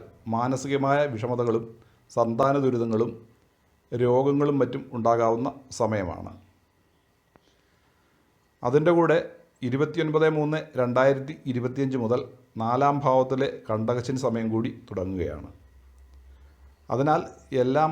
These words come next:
മാസവും ജാതകൻ്റെ മതാചാരപ്രകാരം ജന്മനക്ഷത്രം തോറും പൂജാതി കാര്യങ്ങൾ ചെയ്തുകൊണ്ട് വീടിനു വേണ്ടി നല്ലതുപോലെ ശ്രമിക്കുക. ജാതകന്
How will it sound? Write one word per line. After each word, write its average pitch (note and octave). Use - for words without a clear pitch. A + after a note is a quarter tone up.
മാസവും C#3
ജാതകൻ്റെ C#3+
മതാചാരപ്രകാരം C3+
ജന്മനക്ഷത്രം C3+
തോറും C3+
പൂജാതി C3
കാര്യങ്ങൾ B2+
ചെയ്തുകൊണ്ട് A#2
വീടിനു A#2+
വേണ്ടി A#2
നല്ലതുപോലെ A2+
ശ്രമിക്കുക. F2+
ജാതകന് D#3